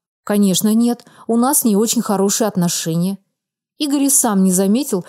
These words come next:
что начал говорить торопливо и сбивчиво. Раньше мы частенько встречались. Мороженое ходили есть.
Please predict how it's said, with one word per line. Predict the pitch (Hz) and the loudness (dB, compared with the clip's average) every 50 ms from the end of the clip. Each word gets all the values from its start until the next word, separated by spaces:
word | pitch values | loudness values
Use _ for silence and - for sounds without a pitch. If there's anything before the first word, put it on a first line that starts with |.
| - - | -14 -16
что | - - - 240 | -14 -4 -2 0
начал | 220 240 277 311 - - 254 240 | 0 0 0 0 0 -2 -2 0
говорить | 220 233 240 240 240 233 226 208 - | 0 0 2 2 0 0 -2 -4 -2
торопливо | - 185 180 165 - - 180 190 185 190 | -2 -2 -2 -2 -2 -2 -2 0 0 0
и | 185 | 0
сбивчиво. | 175 175 175 170 185 160 - - - 175 165 160 165 _ _ _ _ _ _ _ _ _ _ _ - | -2 -2 -4 -4 -4 -6 -6 -10 -12 -12 -12 -14 -14 _ _ _ _ _ _ _ _ _ _ _ -6
Раньше | - 285 330 339 330 - - 262 | -2 0 0 0 0 0 0 2
мы | 262 285 | 0 0
частенько | 277 - 269 - - - 233 214 190 - - 170 | 0 0 -2 -2 -4 -4 -2 -2 -2 -2 -4 -6
встречались. | - - - 175 175 - - - 175 165 165 165 - - _ _ _ _ _ _ - | -8 -6 -6 -8 -8 -6 -6 -6 -6 -6 -6 -8 -12 -16 _ _ _ _ _ _ -4
Мороженое | - 190 202 208 247 302 320 285 277 262 247 247 | -2 0 2 2 4 2 2 2 2 2 0 0
ходили | 247 - 233 220 208 226 220 220 | 0 -2 -2 0 0 0 0 0
есть. | 220 208 202 214 214 208 202 - - | 0 -2 -2 -2 -2 -4 -4 -8 -14